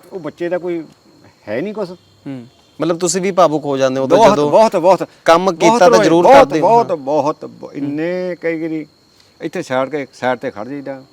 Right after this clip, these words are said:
Speaker 2: ਹੂੰ।
Speaker 1: ਸਾਲਾ ਅੱਖਾਂ ਭਰੀਆਂ ਹੁੰਦੀਆਂ, ਰੋਣ, ਰੋਣ, ਰੋਂਦੇ ਆ ਅਸੀਂ, ਰੋਂਦੇ ਆ, ਏਦਾਂ ਦੀ ਗੱਲ ਨਹੀਂ, ਰੋਂਦੇ ਆ,
Speaker 2: ਹੂੰ।
Speaker 1: ਰੋਂਦੇ ਆ, ਐਂ ਕਿ ਪਰਿਵਾਰ ਆ।
Speaker 2: ਹੂੰ।
Speaker 1: ਚਾਹੇ ਕਿਸੇ ਦਾ ਵੀ ਪਰਿਵਾਰ ਆ,
Speaker 2: ਹੂੰ।
Speaker 1: ਯਾਰ ਪਰਿਵਾਰ ਤਾਂ ਪਰਿਵਾਰ ਹੀ ਆ।
Speaker 2: ਹੂੰ।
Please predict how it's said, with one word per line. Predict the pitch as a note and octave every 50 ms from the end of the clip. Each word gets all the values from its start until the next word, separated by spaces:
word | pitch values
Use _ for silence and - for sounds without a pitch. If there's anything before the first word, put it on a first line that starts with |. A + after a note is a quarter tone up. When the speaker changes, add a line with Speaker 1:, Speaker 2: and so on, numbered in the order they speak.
| _ D3
Speaker 2:
ਹੂੰ। | C#3 B2 A#2 C3 _ _
Speaker 1:
ਸਾਲਾ | - B2+ C3+ C3 B2+ B2 B2 - _ _ _ _ _ _ _ _ _ _ _ _
ਅੱਖਾਂ | B2 - _ _ - C3+ C3 C3
ਭਰੀਆਂ | B2 - C3 A#2+ A2+
ਹੁੰਦੀਆਂ, | A2 A#2 A#2+ A#2+
ਰੋਣ, | A2 A#2 A2+ A#2 A#2+ A#2 A2+ - - G#2+ A2 A2+ -
ਰੋਣ, | G#2+ A#2 A#2+ C3 B2+ - _ _ _ -
ਰੋਂਦੇ | G#2 G#2+ A2 B2+ D3 E3 E3
ਆ | D#3 D#3+ E3+
ਅਸੀਂ, | D#3+ E3+ D3+
ਰੋਂਦੇ | C3+ B2 B2 B2 B2
ਆ, |
ਏਦਾਂ | A#2+ G2+ A2+
ਦੀ | A2+ A#2 A2
ਗੱਲ | A2 G2+
ਨਹੀਂ, | G2+ A#2 D3+ F#3+
ਰੋਂਦੇ | G3 E3+ A#2+ G#2+ G#2 G#2
ਆ, | A2
Speaker 2:
ਹੂੰ। | A2+ G#2+
Speaker 1:
ਰੋਂਦੇ | F#2 F2+ G2+ - F3
ਆ, | E3+
ਐਂ | D3+ C3+ C3+ B2+
ਕਿ | A#2+ - D3+ F3+ G3+ F#3+ _
ਪਰਿਵਾਰ | - E3 C3+ A#2 G#2 G#2 A2 A2 G#2
ਆ। | G2 F2 F#2 B2+ E3+ - _ _ -
Speaker 2:
ਹੂੰ। | C3+ B2+ A2+ A2 _ _ _ _ _ _ _ _ _ _ _ _ _ _ _ _ _ _ _ _ _ _ _ _ _ _ _ _ _ _ _ F#3 G3+ A3+ A#3 A3 A3+
Speaker 1:
ਚਾਹੇ | F3 E3+ E3+ F3
ਕਿਸੇ | - F3 B2+ A#2+
ਦਾ | D#3+ G3+
ਵੀ | A#3+
ਪਰਿਵਾਰ | A#3 A#3+ G#3+ G3+ G3+ F#3 F3 E3
ਆ, | D#3+ D#3+ F3+ G3+ - _ -
Speaker 2:
ਹੂੰ। | C#3 C3+ B2+ C3 _ _
Speaker 1:
ਯਾਰ | A#2 C3
ਪਰਿਵਾਰ | D3 - F#3 C#3+ B2+ B2 B2 C3
ਤਾਂ | D3 G3
ਪਰਿਵਾਰ | F#3+ F#3 E3+ C#3+ B2 A#2 A#2 B2+
ਹੀ | C#3 B2+
ਆ। | A2+ G#2+
Speaker 2:
ਹੂੰ। | B2 E3+ F#3+ _ C#3+ C3+ B2+ A2+